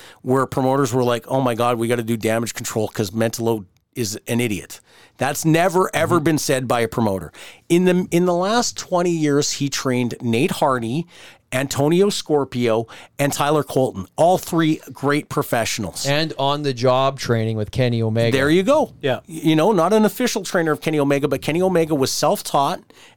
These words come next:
Speaker 1: and then worked so much with Kenny, uh, with, uh, with Mentallo for two, three years.
Speaker 2: Yep.
Speaker 1: And
Speaker 2: Commencement of Cool,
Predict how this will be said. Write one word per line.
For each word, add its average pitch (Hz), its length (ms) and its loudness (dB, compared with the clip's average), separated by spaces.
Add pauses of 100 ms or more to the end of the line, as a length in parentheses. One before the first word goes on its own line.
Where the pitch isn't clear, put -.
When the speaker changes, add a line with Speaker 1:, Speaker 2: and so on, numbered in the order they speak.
Speaker 1:
and 135 160 2
then 143 180 4
worked 135 220 0
so - 460 0
much 170 340 0
with 139 160 -2
Kenny, 156 380 0
uh, 147 260 -2
with, 139 260 -2
uh, 135 180 -8
with 143 260 -2
Mentallo 135 560 -2 (340)
for 139 480 -2 (1500)
two, 220 300 4
three 196 360 0
years. 165 800 2
Speaker 2:
Yep. - 80 -20 (480)
Speaker 1:
And 160 220 2
Speaker 2:
Commencement 202 380 0
of 196 80 0
Cool, 147 420 0